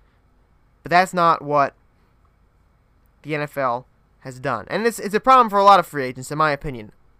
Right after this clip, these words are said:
Veteran free agents. And I get, you want parity, right? But for someone that far up in his career, how, I mean, he's not like, it, it's,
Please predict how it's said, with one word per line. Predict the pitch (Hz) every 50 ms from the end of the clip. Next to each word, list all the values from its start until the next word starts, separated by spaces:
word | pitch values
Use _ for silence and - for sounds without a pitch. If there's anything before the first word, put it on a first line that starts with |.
| _ -
Veteran | 156 160 165 170 165 156
free | 147 156 151 147 143
agents. | 135 131 - 127 -
And | 160 165
I | 180
get, | 175 175 202 233 185 131 - _ _ _ _ _ _ _ _ -
you | 151 156
want | 175 180 160 -
parity, | 175 180 185 208 202 156 127 123 120
right? | 120 123 139 156 175 - _ _ _ _ _ _ _ _ _ _ _ _ _ _ _ _ _ _ _ _ _ _ _ _ _ _ _ _ _ _ _ _ _ _ _ _ _ -
But | 214 196 - _ _ _ _ _ _ _ _ _ _ _ _ _ _ _ _ _ _ _ _ _ _ _ _ _ _ _ _ _ _ _ _ _ _ _ _ _
for | _ - - 185
someone | - 226 214 202 190 185 175 - -
that | - 160 170 175 185 - 170
far | - 190 180 180 180
up | 175 170
in | 175
his | 165 160 -
career, | - 160 156 180 190 165 127 110 143 160 _ _ _ _ _ _ _ _ _ _ _ _
how, | - - 185 190 190 180 - -
I | 170
mean, | 190 185 185 - - _ _ _ _ _ _ _
he's | - 170 165
not | 180 196 185 - -
like, | 156 165 170 160 -
it, | 175 190 - -
it's, | 190 196 - - -